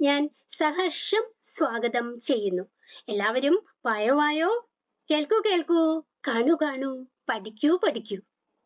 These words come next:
നമ്മൾ ഇന്ന് പഠിക്കാനായി പോകുന്നത് ഏഴാം ക്ലാസ്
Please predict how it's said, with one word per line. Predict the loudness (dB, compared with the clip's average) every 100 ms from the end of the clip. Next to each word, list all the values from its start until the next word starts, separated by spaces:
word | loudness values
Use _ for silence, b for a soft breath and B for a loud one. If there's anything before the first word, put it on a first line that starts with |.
| _ _ _ _ _ _ _ _ _ _ _ _ _ _ _ _ _ _ _ 2
നമ്മൾ | 4 6
ഇന്ന് | 4 2
പഠിക്കാനായി | -2 -2 -2 2 2 2
പോകുന്നത് | 2 2 2 2 0 -2 _ _ _ _ _ _ _ _ _ _ _ _ _
ഏഴാം | 2 2 2
ക്ലാസ് | -2 -6 -2